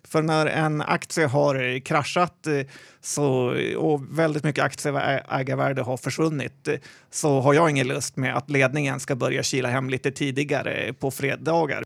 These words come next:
Utan då, Johan, vill jag ha någon som working the motherfucking phone för att, eh, sälja mer hela tiden.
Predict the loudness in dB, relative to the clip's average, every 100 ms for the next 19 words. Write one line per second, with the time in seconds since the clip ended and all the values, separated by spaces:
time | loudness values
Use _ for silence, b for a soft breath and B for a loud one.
0 | -4 0 2 4 4 4 4 4 4 4
1 | 2 2 -2 2 4 4 4 0 0 0
2 | 2 2 2 0 -4 0 0 0 -2 -4
3 | -2 2 2 2 -4 -8 -8 -6 -4 -4
4 | -4 -4 -2 -2 -4 2 2 4 2 2
5 | 0 -2 -4 -4 -4 -4 -4 -4 -2 -6